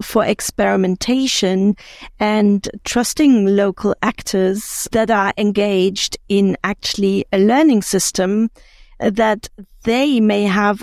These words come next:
other relevant knowledge to shape their initiatives. So it shouldn't be about control with carrots in terms of subsidies and constraint, but we need regulatory approaches that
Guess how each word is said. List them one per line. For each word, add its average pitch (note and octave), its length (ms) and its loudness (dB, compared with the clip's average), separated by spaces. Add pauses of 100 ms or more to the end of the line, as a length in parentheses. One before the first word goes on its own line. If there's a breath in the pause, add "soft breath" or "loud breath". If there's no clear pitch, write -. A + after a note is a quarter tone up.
(120)
other A#3 200 2
relevant G3 800 -2 (220)
knowledge F#3+ 760 0 (140)
to A3+ 140 -2
shape G#3 320 -2
their G3+ 200 0
initiatives. G3 800 -2 (360 soft breath)
So A#3 220 0 (200 loud breath)
it A3+ 100 -6
shouldn't C#4+ 280 0
be A#3 120 2
about G3+ 400 0 (400 loud breath)
control G#3+ 720 2 (320)
with G#3+ 280 -2
carrots - 640 -4 (280)
in F#3+ 80 2
terms F#3+ 260 0
of G3 80 -4
subsidies G3 640 -4
and G3 160 -4
constraint, G3+ 560 -4
but A#3+ 200 -2
we A3+ 140 0
need A#3 300 2
regulatory A3 520 0
approaches G3+ 640 -2
that G3+ 260 -4